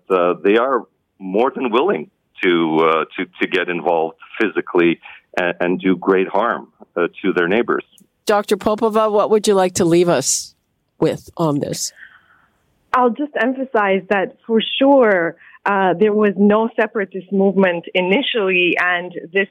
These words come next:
Speaker 3: was created, uh, by Russia. Uh, but right now, Ukraine does not control these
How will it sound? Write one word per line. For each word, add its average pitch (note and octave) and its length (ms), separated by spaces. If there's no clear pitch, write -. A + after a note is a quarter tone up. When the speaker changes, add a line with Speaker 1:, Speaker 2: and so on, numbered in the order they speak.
Speaker 3:
was G#3+ 100
created, G3 680
uh, F3+ 360
by F3+ 280
Russia. F3 480
Uh, G3 360
but A3 420
right A3+ 320
now, A#3+ 280
Ukraine G#3 540
does G3 220
not G3 400
control F#3+ 480
these F3 200